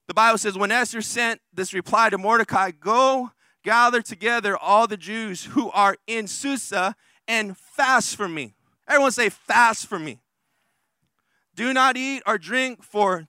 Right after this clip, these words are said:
three days, night or day,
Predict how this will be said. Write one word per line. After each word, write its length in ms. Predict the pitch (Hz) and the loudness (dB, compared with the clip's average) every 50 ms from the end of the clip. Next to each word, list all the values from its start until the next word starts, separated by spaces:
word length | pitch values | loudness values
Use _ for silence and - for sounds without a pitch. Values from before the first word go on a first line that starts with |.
| _ - | _ -8
three 220 | 214 240 269 262 | -6 -6 -4 -2
days, 540 | 262 240 220 208 214 214 220 - - - _ _ _ _ _ _ _ _ _ _ _ _ _ _ _ _ _ | -2 -2 -2 -2 -4 -6 -8 -12 -18 -20 _ _ _ _ _ _ _ _ _ _ _ _ _ _ _ _ _
night 300 | - 180 208 240 254 269 | -4 0 2 2 2 2
or 100 | 262 254 | 0 -2
day, 460 | 196 214 226 208 196 190 190 180 180 | -2 -2 -2 -2 -2 -6 -8 -10 -14